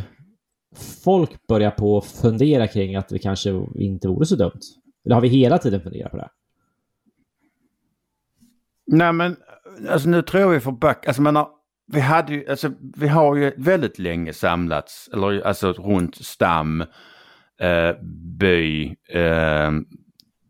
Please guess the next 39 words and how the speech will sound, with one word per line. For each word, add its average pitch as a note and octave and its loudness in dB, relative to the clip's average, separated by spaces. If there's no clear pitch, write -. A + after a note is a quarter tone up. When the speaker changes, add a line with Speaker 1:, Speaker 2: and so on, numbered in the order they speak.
Speaker 2:
och F#2 -4
så G2 -4
vidare. G#2+ 4
Och, D#2+ 0
men F#2 2
att, F#2 0
att F#2+ -4
det G2 -12
till F#2 -12
slut F2+ 0
får F2 -2
samlas F2 -2
kring D#2 -2
nation. D#2 -2
Ehm, F#2+ 4
Speaker 1:
Mm. C3+ -6
Speaker 2:
och G#2 2
vi, F#2+ -2
och A#2 2
det, B2 4
det, B2+ 0
och C#3+ 0
det D3+ 2
är E3 0
ju F3 4
hälsosamt. B2 -2
Sen, D3 0
sen D3+ 2
var C3 2
det E2+ 0
ju F2 0
någon E2+ -2
jävla E2+ 2
snubbe G2+ 0
där D2+ 0
som C2+ -4
i, - -6
i, - -8
eh, C#2 -8